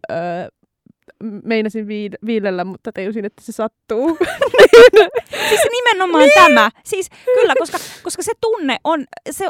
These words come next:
Speaker 2: se on varmasti jossain määrin universaali.
Speaker 1: On.
Speaker 2: Et tiedät sä, jo-, jollain pitäisi nyt saada tää pois, mikä
Speaker 1: Niin.
Speaker 2: se on. Niin,
Speaker 1: Mut sit
Speaker 2: mm.
Speaker 1: kuitenkin viiltely sattuu ja sit tulee verta ja se on muutenkin tosi ikävää, niin silleen
Speaker 2: Joo, ja siis, ja se vaatii niinku omistautumista.
Speaker 1: Se on.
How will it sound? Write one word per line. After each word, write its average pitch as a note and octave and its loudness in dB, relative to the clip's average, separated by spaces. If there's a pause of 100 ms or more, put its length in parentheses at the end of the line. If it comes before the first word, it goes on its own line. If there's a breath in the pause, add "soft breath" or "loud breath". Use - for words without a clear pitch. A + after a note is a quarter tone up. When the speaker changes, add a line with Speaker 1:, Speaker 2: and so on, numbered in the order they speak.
Speaker 2:
se F#4+ -4
on F#4+ -4
varmasti D4+ -6
jossain A#3 -6
määrin E3+ -10
universaali. - -12
Speaker 1:
On. A#3+ -2
Speaker 2:
Et A3+ -6
tiedät C4+ -6
sä, D4 -8
jo-, D#4+ -6
jollain D#4+ -4
pitäisi G3 -10
nyt A3 -14
saada G3+ -6 (100)
tää F#3 -8
pois, A3+ -8
mikä D4+ 0
Speaker 1:
Niin. B3+ 0
Speaker 2:
se A#3+ 0
on. C4+ -2 (540 loud breath)
Niin, A3+ -8
Speaker 1:
Mut C4+ -2
sit D#4 2
Speaker 2:
mm. C#4+ -8
Speaker 1:
kuitenkin C#4+ 0
viiltely C4+ -4
sattuu A#3 -6
ja A3 -4
sit G#3+ -6
tulee G#3 -4
verta G#3 -6
ja G3+ -6
se G#3 -10
on G#3 -8
muutenkin G#3 -8
tosi G#3+ -10
ikävää, F#3 -6
niin G#3+ -2
silleen G3 -8
Speaker 2:
Joo, D4 0
ja A#3 -4
siis, A3 -10
ja B3 -8
se C#4+ -4
vaatii B3+ -2
niinku G3 -10
omistautumista. G3 -4
Speaker 1:
Se G#3+ 2
on. F#3+ -6